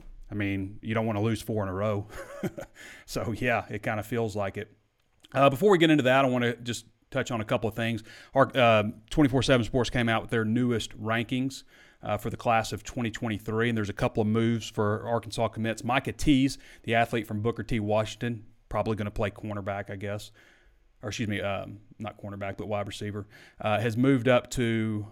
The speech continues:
a hundred nine. He was one nineteen, so a nice move from him. Uh, a bigger move for Jalen Braxton. Jalen Braxton has moved all the way up to one oh eight. So Arkansas has got one oh eight and one oh nine ranked players in the country.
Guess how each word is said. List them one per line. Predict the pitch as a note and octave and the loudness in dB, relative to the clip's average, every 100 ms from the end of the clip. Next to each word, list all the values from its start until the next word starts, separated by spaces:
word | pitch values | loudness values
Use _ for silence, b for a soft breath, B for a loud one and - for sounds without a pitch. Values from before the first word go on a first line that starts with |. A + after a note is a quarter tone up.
| - - - | -20 -20 -8
a | |
hundred | G2+ C#3 B2 | 0 2 2
nine. | A2 A2 A#2 C3+ C3 - - - | 2 2 0 -2 -6 -12 -20 -6
He | A2+ | -2
was | G#2+ G#2+ | -2 -2
one | A#2 A2+ | -2 0
nineteen, | A2 G2+ - A2+ B2 C3 A#2 _ _ | 0 -2 -4 -4 -4 -6 -12 _ _
so | A2 G2+ | -4 -2
a | |
nice | A2 A2+ - | 0 0 0
move | A2+ A2 | -2 -2
from | F#2+ | -6
him. | G#2+ A2+ C#3 C3 _ B B B B B | -4 -4 -4 -8 _ B B B B B
Uh, | - G#2+ G2+ A2 | 0 2 4 2
a | |
bigger | G#2+ A2 D3 D#3 | 2 4 6 6
move | A#2+ A#2 | 6 4
for | A#2 G2 | 0 -2
Jalen | A2+ A#2 G#2 F2+ | 0 0 0 -2
Braxton. | A2 C3+ - - G#2+ G#2+ | 0 0 -2 -6 -8 -4
Jalen | A#2 B2+ G#2+ | -2 0 -2
Braxton | G2+ A2+ C3 - A#2 A2 | 0 0 0 -2 -4 -4
has | A2 A2 | -4 -4
moved | A2 A2+ | -2 0
all | A2+ | 0
the | G#2+ | 0
way | A2 G#2+ | -2 -2
up | |
to | - | -4
one | G2+ A#2+ A2+ | -4 -2 -2
oh | G#2 | -2
eight. | B2 A#2+ - | 0 0 0
So | A2 | -2
Arkansas | A#2 B2 A2 A2+ | 0 -2 0 -2
has | G#2 | 2
got | G#2+ F2 | -2 0
one | A2+ B2+ | -2 0
oh | A#2+ | 2
eight | A#2+ A#2+ | 2 2
and | A#2 A#2 A#2 | 0 -2 -2
one | A2 | -2
oh | G#2 | -2
nine | G#2+ G#2+ F#2+ G2 | -2 -4 -6 -8
ranked | G#2 G#2 | -8 -6
players | B2 G#2+ G2+ | -4 -4 -6
in | F#2+ | -10
the | |
country. | F#2+ A2 G2+ | -8 -10 -8